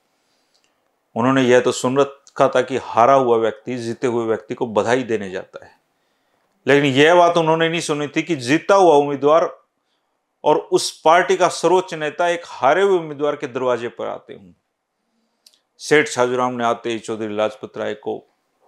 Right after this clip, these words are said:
हाथ जोड़े, गले से लगा लिया और कहा कि "भाई,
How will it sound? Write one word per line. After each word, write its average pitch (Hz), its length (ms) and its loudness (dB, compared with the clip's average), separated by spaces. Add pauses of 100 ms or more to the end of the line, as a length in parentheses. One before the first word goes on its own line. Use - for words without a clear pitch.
(220)
हाथ 117 160 4
जोड़े, 110 340 -4
गले 120 260 0
से 120 140 -8
लगा 107 240 -8
लिया 110 220 -6
और 104 180 -12
कहा 107 140 -4
कि 107 140 -12
"भाई, 104 260 -8